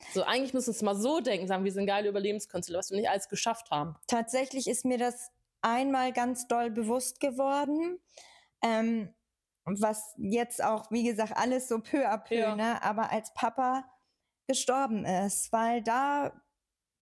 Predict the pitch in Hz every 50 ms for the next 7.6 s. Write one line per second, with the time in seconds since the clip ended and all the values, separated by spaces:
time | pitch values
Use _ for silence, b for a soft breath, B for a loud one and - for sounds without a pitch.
0 | _ _ _ 262 262 - - 294 269 240 254 226 233 254 247 - - 240 226 240
1 | 240 240 247 247 - - 254 247 233 226 269 277 - - 277 262 226 254 247 247
2 | 247 - 196 185 190 185 - 226 - - 262 254 254 247 247 - - 240 247 247
3 | 226 220 269 294 311 - - - 285 262 247 262 262 269 - - 277 254 247 247
4 | 240 247 247 240 247 262 285 302 - B B B B B B B B 240 220 -
5 | 233 240 254 269 294 277 - - 247 240 - - 233 226 - - 233 240 240 233
6 | - - - 247 180 208 233 240 247 247 226 208 208 196 - - 202 208 208 208
7 | 208 202 190 208 208 214 214 - - 226 226